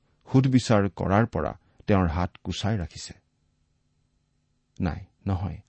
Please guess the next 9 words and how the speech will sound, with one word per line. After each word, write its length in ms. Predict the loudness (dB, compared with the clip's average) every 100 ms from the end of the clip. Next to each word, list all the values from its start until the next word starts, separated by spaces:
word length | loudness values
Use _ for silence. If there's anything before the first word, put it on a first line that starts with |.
| _ _ _ _ _ _ _ _ _ _
ঈশ্বৰে 440 | 2 4 6 6 4
আজিও 380 | 4 4 6 4
জাতিবিলাকৰ 600 | 4 2 0 0 0 -2 -2
সুধবিচাৰ 440 | -4 -4 -4 -4 -6
কৰে 220 | -4 -4 -4 -8 _ _ _ _ -20 2
আৰু 180 | 4 6
তেনে 260 | 6 4
সুধবিচাৰৰ 720 | 4 2 2 0 2 2 2
বাণীকেই 600 | 2 2 2 2 0 -2